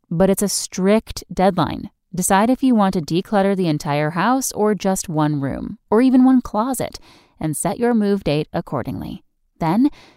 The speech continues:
clear everything out. When you're moving, you're not just decluttering, but also packing everything up. To keep things authentic, start by removing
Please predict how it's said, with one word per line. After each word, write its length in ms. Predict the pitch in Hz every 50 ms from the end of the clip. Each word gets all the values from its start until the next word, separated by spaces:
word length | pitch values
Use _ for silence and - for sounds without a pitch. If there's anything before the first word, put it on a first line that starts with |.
| _ _ _ -
clear 540 | - - - 220 214 226 233 226 226 233 - _ _ _ _ _ _ -
everything 1160 | 170 175 180 190 196 185 175 165 190 190 185 185 185 185 180 - - 165 156 147 147 147 - -
out. 360 | - 131 73 - - - - _ _ _ _ _ _ _
When 160 | - 196 190
you're 120 | 190 185
moving, 500 | 180 202 285 277 175 160 147 147 156 - _
you're 140 | - 185 196
not 160 | 233 247 -
just 220 | - 233 208 -
decluttering, 680 | - 185 165 - - 170 202 214 165 143 143 143 147
but 100 | - 165
also 320 | 170 165 170 180 - 165 151
packing 420 | - - - 143 147 - 185 175
everything 380 | 170 165 160 156 151 - 143 156
up. 240 | 202 170 - - - - - _ _ _ _ _ -
To 100 | - -
keep 180 | - 220 208 -
things 240 | - 165 151 -
authentic, 720 | 151 139 143 - - 277 339 370 - 226 170 165 - - - _
start 440 | - - - 208 190 214 262 - -
by 120 | 247 254
removing 840 | 262 254 214 233 247 214 185 160 160 160 170 170 202 214 220 240